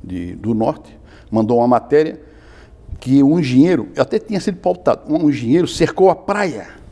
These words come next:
uma praia, e não deixou os pescadores entrar. Aí o cara fez a matéria, mas ele fez a matéria entremeando a matéria com recadinhos. Recadinho, por exemplo,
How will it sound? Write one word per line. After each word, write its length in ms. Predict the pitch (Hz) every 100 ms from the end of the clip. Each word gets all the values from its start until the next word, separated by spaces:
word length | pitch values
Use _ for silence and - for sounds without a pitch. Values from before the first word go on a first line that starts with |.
| -
uma 160 | 131
praia, 420 | 95 - 175 190
e 40 | 202
não 120 | 190
deixou 160 | 190 190
os 80 | 190
pescadores 520 | 202 - 185 185 180
entrar. 400 | 220 254 - - - _ - - - - - - - - -
Aí 140 | -
o 40 | 349
cara 180 | 381
fez 160 | - 220
a 40 |
matéria, 380 | 214 196 - 233
mas 180 | 240 214
ele 260 | 294 262 190
fez 220 | - 120
a 60 | 104
matéria 380 | 92 - 175
entremeando 760 | 165 175 - 262 214 156 160 139
a 60 |
matéria 400 | 120 101 185 185
com 160 | 151 165
recadinhos. 1120 | 156 208 185 165 131 202 226 135 90 - - - - - - - -
Recadinho, 420 | 233 262 254 240
por 140 | -
exemplo, 280 | 190 196 -